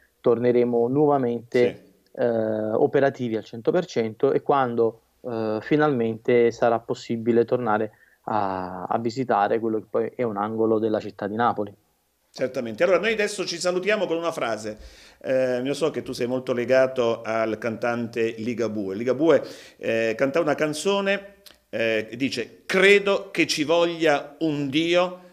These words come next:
Speaker 2: ed anche un bar."
Speaker 1: Bar, esatto.
Speaker 2: <laughs> Chiudiamo così
Speaker 1: Tu mi,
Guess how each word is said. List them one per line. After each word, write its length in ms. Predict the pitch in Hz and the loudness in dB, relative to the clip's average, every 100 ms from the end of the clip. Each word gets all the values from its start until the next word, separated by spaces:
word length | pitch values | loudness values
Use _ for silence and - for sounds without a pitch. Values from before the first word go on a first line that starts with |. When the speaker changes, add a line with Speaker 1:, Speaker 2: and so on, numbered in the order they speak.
| _ _ | _ _
Speaker 2:
ed 260 | - 151 127 | 2 2 4
anche 760 | 127 135 139 135 147 147 - - | 2 2 -4 -4 -2 -2 -4 -2
un 380 | 151 143 135 113 | 0 0 -6 -8
bar." 580 | 104 95 92 - 92 95 | -10 -10 -12 -16 -16 -6
Speaker 1:
Bar, 220 | 95 - _ _ - - | -4 -4 _ _ -18 -6
esatto. 560 | 170 - 160 - 143 | -4 -4 -6 -8 -10
Speaker 2:
<laughs> 40 | - | -10
Chiudiamo 400 | 147 156 160 147 | -4 -2 -2 -2
così 260 | 139 175 165 | 2 2 2
Speaker 1:
Tu 60 | |
mi, 80 | 165 | 0